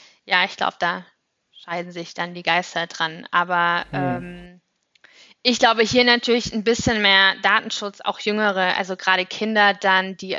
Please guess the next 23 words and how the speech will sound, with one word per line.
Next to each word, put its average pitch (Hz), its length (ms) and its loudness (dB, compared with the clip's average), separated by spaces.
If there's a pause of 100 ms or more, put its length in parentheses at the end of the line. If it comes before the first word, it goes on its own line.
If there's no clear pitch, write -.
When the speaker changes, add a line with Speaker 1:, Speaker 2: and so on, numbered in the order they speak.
Speaker 1:
sich 196 160 -6
auf 180 100 -2
den 190 120 -12
Plattformen 185 440 0
bewegen. 185 360 -6
Man 170 120 -4
darf 175 240 0
ja - 60 -6
Instagram 180 360 -10
erst 170 200 -10
benutzen 185 360 -20
ab - 160 -20
dreizehn 143 460 -8
Jahren. 170 320 -4 (540)
Ähm, 170 400 -2
ist - 160 -8
Speaker 2:
Mhm. 147 40 -6
Speaker 1:
wahrscheinlich 180 540 0
mittlerweile 175 640 2
auch - 120 2
nicht 269 240 -2
mehr 247 180 0
so. 254 360 -4